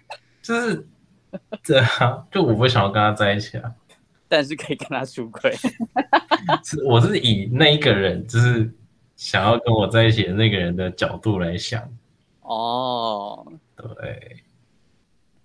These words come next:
Speaker 2: 你想要保有，保有他的主权完整性，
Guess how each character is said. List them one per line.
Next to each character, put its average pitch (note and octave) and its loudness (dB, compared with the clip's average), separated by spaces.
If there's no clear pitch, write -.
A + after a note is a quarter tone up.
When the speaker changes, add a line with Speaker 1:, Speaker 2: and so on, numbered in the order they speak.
Speaker 2:
你 D3+ -6
想 E3+ 4
要 C#3 4
保 A2 -2
有， B2 -8
保 B2+ -2
有 C#3 -8
他 B2+ -10
的 B2+ -8
主 G#2+ -20
权 G#2 -16
完 G2+ -12
整 G#2+ -12
性， - -20